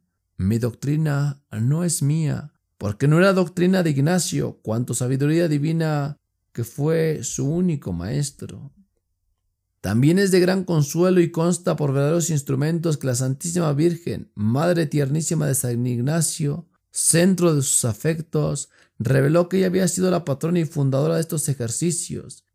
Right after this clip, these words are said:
y que había ayudado como guía y maestra a San Ignacio para que así los escribiera. Además, son tan excelentes y útiles y provechosos que se puede decir que todos los santos y hombres grandes en virtud que ha habido desde el siglo hasta hoy se han formado con los santos ejercicios.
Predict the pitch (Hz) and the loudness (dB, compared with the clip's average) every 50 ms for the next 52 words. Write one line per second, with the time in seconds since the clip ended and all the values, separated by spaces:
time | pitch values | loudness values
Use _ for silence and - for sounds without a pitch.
0 | _ _ - 139 123 - - 143 139 156 170 175 175 165 156 160 165 175 170 165 | _ _ -2 -2 -2 0 0 0 0 2 2 2 2 4 2 4 4 2 2 2
1 | - 139 139 135 131 135 143 170 175 175 151 151 147 147 156 160 - - 165 147 | 0 -2 0 0 0 0 0 2 2 2 2 2 0 0 -2 -4 -4 -2 -4 -2
2 | - 135 120 120 120 120 131 139 143 151 - 170 160 156 143 139 123 113 110 110 | -2 -2 -4 -4 -2 -2 -2 -2 -2 -4 -4 -2 -2 -2 -2 -4 -4 -4 -4 -6
3 | 107 - 117 123 - - 185 185 165 147 - 131 113 - - - 104 104 107 123 | -6 -6 -6 -6 -4 -4 -2 -2 0 -2 -2 -4 -6 -8 -8 -8 -8 -6 -4 -2
4 | 135 151 156 139 107 - - - _ _ _ _ _ _ _ _ _ _ _ _ | -2 -2 -2 -4 -6 -10 -16 -20 _ _ _ _ _ _ _ _ _ _ _ _
5 | _ _ _ _ _ - 113 120 120 131 131 143 160 170 180 180 180 180 180 170 | _ _ _ _ _ -2 0 0 2 2 2 2 2 2 2 0 0 0 -2 -2
6 | 175 - - _ _ _ _ _ - - 147 170 196 196 220 208 208 196 190 - | -4 -8 -12 _ _ _ _ _ -6 -2 0 0 0 0 0 0 0 0 0 -2
7 | - 160 160 170 190 190 185 185 175 - 151 147 156 170 175 - 185 170 170 147 | -2 0 0 2 0 2 2 0 0 2 0 0 0 0 0 0 0 0 0 0
8 | - - - 147 127 120 123 120 - - 165 165 - - 165 156 151 151 151 147 | -2 -4 -6 -6 -4 -2 -4 -4 -2 -2 -2 -2 -2 0 0 0 2 0 0 -2
9 | - - _ _ _ _ _ _ _ _ _ _ _ _ - 139 135 - 156 139 | -6 -10 _ _ _ _ _ _ _ _ _ _ _ _ 2 4 4 4 4 0
10 | - 165 180 202 214 208 185 175 160 - 190 202 196 - 180 170 - 185 185 196 | 0 2 2 4 6 6 6 6 4 4 2 2 2 2 0 2 2 2 4 6
11 | 190 175 160 - - 175 180 196 196 190 185 202 185 175 - - - 151 151 160 | 6 4 4 4 2 2 2 2 2 0 2 2 2 2 2 0 2 4 4 4
12 | 180 190 185 185 180 170 156 151 165 175 185 185 180 - - 156 147 139 135 135 | 4 4 4 4 4 2 2 2 0 0 2 2 2 2 2 2 2 2 2 2
13 | 131 - - 165 170 175 165 165 - - 170 - 165 - - 156 165 180 185 180 | 0 0 0 2 2 2 2 0 -4 -2 0 2 2 2 2 2 2 2 2 2
14 | 175 156 147 143 139 127 131 135 131 120 - - 160 170 175 165 160 151 143 139 | 2 4 4 2 2 2 2 0 0 0 -2 -2 -2 -2 -2 0 2 2 4 4
15 | 135 - - - 107 110 - - - 113 120 143 160 170 170 160 147 131 - - | 2 0 -2 -2 -2 -2 -2 -2 -4 -2 0 2 2 2 2 0 -2 -2 -2 0
16 | 139 151 175 185 180 160 180 151 151 151 160 170 175 170 175 170 - 143 139 135 | 0 0 2 2 0 0 -2 -2 0 2 2 0 2 0 -2 -2 -2 -2 0 0
17 | 127 - 160 165 180 180 175 180 151 - 143 131 123 117 113 - - 156 170 156 | 0 0 0 -2 -2 0 0 0 -2 0 -2 -2 -4 -4 -6 -4 -4 -4 -4 -4
18 | - - 135 110 90 - - - - - _ | -4 -6 -6 -6 -8 -8 -12 -16 -20 -20 _